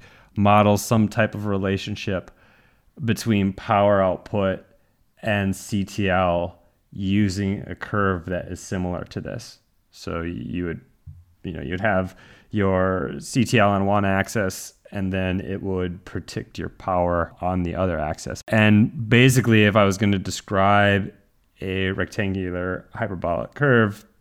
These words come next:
is it has a very fast increase,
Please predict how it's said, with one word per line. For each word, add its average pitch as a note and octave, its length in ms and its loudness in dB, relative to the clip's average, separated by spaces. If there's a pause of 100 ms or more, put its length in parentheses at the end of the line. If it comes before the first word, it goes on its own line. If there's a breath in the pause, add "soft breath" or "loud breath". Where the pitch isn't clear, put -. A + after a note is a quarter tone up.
(460)
is G2+ 680 0 (220)
it G#2 80 -2
has G2 120 -6
a F#2+ 60 -4
very A2 560 2
fast A#2 500 0
increase, D#3+ 640 -4